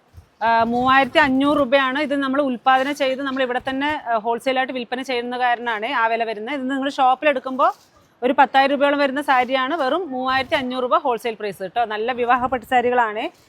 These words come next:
ബ്ലൗസും ഇങ്ങനെ ബ്രൊക്കേഡ് ബ്ലൗസ് ആണ് വരിക. നല്ലൊരു ബ്ലൂ ഷെയ്ഡ്, ബ്ലൂ ഷെയ്ഡിലൊക്കെ പുതിയ ഡിസൈൻ ആണ് നെയ്പ്പിച്ചെടുത്തിരിക്കുന്നത്. പിങ്ക്, മെറൂൺ, പിന്നെ അതേപോലെ, ആ, പിങ്കിൽ തന്നെ റോസ് ഗോൾഡിന്റെ സാരികൾ നെയ്പ്പിച്ചെടുത്തിട്ടുണ്ട് ട്ടോ. പിങ്കിൽ, ലാവൻഡർ ഷെയ്ഡിൽ, ഇതിപ്പോ,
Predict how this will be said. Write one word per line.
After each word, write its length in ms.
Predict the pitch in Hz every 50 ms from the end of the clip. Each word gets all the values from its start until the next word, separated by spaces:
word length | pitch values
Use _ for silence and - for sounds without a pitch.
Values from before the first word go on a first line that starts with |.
| _ - - - _ _ _
ബ്ലൗസും 380 | 214 240 240 254 247 - 302 302
ഇങ്ങനെ 280 | 285 269 269 302 359
ബ്രൊക്കേഡ് 380 | 359 269 254 247 - - 269 262
ബ്ലൗസ് 280 | 240 262 262 262 - 269
ആണ് 160 | 262 262 269
വരിക. 240 | 262 233 196 214 226 302 370 - _ _ _ _ 240
നല്ലൊരു 600 | 233 233 240 240 254 262 262 294 330 330 320 269
ബ്ലൂ 280 | 214 208 240 240 247 254
ഷെയ്ഡ്, 380 | - - 269 262 254 226 262
ബ്ലൂ 220 | 285 240 240 240 240
ഷെയ്ഡിലൊക്കെ 360 | - 269 269 269 262 285 294
പുതിയ 280 | - 254 208 214 254
ഡിസൈൻ 320 | 262 240 247 - 262 254 254
ആണ് 180 | 254 254 269
നെയ്പ്പിച്ചെടുത്തിരിക്കുന്നത്. 920 | 262 233 220 - 226 - 240 220 185 233 202 196 - 214 208 220 254 339 - _
പിങ്ക്, 400 | 247 226 226 226 226 220 247 262 254
മെറൂൺ, 600 | 254 233 226 214 220 226 233 233 233 247 294 311 - _ _ _ _ _ _ _ _ _ _
പിന്നെ 180 | 233 226 240 240
അതേപോലെ, 680 | 233 214 240 247 240 247 247 240 240 247 277 320 359 330 - _ _ _ _ _ _ _ _ _ _ _ _ _ _ 208
ആ, 100 | 214 214 208 -
പിങ്കിൽ 420 | 262 247 254 247 277 285 269 294
തന്നെ 260 | 269 262 254 277 311
റോസ് 380 | 277 254 247 247 254 269 - 233
ഗോൾഡിന്റെ 380 | 269 277 277 277 277 277 302
സാരികൾ 340 | 294 - 277 269 254 262 269
നെയ്പ്പിച്ചെടുത്തിട്ടുണ്ട് 760 | 277 277 254 240 - 254 233 262 247 202 - 220 202 196 185
ട്ടോ. 160 | 190 170 233 233
പിങ്കിൽ, 540 | - - 226 220 226 214 233 233 240 247
ലാവൻഡർ 520 | 262 262 240 214 214 214 214 226 233 233 226
ഷെയ്ഡിൽ, 380 | - - 247 233 220 233 240
ഇതിപ്പോ, 540 | 294 285 208 254 233 - 262 285 330 311 -